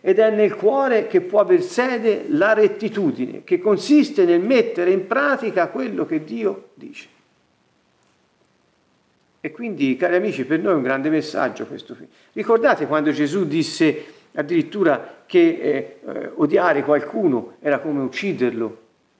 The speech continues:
che guardare con desiderio una persona era come già aver consumato l'atto sessuale?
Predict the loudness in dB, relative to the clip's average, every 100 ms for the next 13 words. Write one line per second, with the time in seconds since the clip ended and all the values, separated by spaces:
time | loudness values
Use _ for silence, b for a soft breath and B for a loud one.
0 | _ _ 0 2 2 2 2 0 -2 -4
1 | -2 0 2 2 0 0 -2 -8 -14 -4
2 | -2 -2 -4 -4 0 0 2 -2 -4 -16
3 | -2 0 0 0 2 2 0 -8 -12 0
4 | 2 2 2 2 2 -2 0 0 0 0
5 | -2 -2 -2 -8 -8 -6 -2 0 0 -4